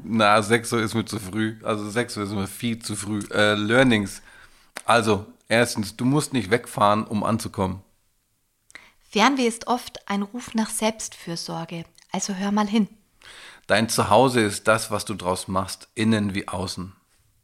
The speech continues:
Speaker 2: Wenn dich diese Folge ein bisschen inspiriert hat, dann abonnier uns doch super gerne auf deiner Lieblingsplattform und schenk uns fünf Sterne auf iTunes.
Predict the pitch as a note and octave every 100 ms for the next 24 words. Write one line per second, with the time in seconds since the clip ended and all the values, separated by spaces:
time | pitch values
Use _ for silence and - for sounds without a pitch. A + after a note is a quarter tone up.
0 | _ _ _ _ _ - - - - F#3
1 | F#3 F#3+ - A#3 A3+ A3 A3+ G3+ - F#3+
2 | G3 - G3 - G#3+ D4+ B4 F#3 E3 G#3+
3 | G3+ B3 C#4 C#4 G4 G#3+ A#3 G3+ - -
4 | B3+ G#3 E3 E3 - F#3 E3+ F#3+ - F#3+
5 | - F3+ - - - - - F3+ A3 A3
6 | - B3+ - D#3 F#3+ A#3 D4+ - F3 -